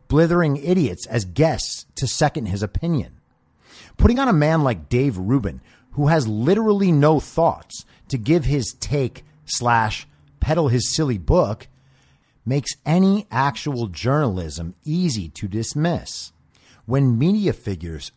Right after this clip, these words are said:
try to grab other popular figures' audiences to increase their own, they sell off portions of their respectability.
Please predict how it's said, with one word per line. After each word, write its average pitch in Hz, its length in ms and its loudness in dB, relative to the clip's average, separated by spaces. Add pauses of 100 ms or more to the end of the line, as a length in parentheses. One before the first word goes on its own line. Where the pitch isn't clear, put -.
try 143 240 0
to 160 100 -2
grab 107 640 -2 (340)
other 131 320 0
popular 117 680 -2
figures' 87 720 -8 (220)
audiences 110 1000 -8 (920)
to 107 120 -2
increase 151 460 -2
their 139 280 0
own, 107 440 -2 (380)
they 127 120 2
sell 196 360 2
off 202 280 -2
portions 117 480 0
of 82 120 -6
their 92 140 -2
respectability. 95 920 -6